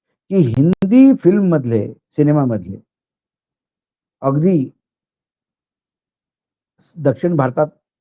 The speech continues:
जे बनतात ते पासून मुंबई किंवा हैदराबादमध्ये बनणाऱ्या फिल्मपर्यंत जो सर्वात घाणेरडा विलन असतो, त्याचा चेहरा समोर येतो, तो म्हणजे वाल्मिक कराड. आणि याला जन्म कोणी घातला?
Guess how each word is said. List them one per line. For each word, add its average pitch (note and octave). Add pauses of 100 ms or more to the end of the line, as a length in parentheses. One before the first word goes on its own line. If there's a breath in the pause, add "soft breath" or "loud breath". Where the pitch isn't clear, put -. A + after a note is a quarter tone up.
(360)
जे C#3
बनतात C3
ते C#3
पासून C3
मुंबई C#3
किंवा B2
हैदराबादमध्ये C3+
बनणाऱ्या A#2+
फिल्मपर्यंत A#2 (1160)
जो E3
सर्वात F3
घाणेरडा C#3
विलन E3
असतो, - (1200)
त्याचा C3
चेहरा C3+
समोर A#2
येतो, A2+
तो A#2+
म्हणजे A2+
वाल्मिक G2
कराड. F2+ (2000)
आणि B2+
याला B2+
जन्म B2
कोणी D3
घातला? -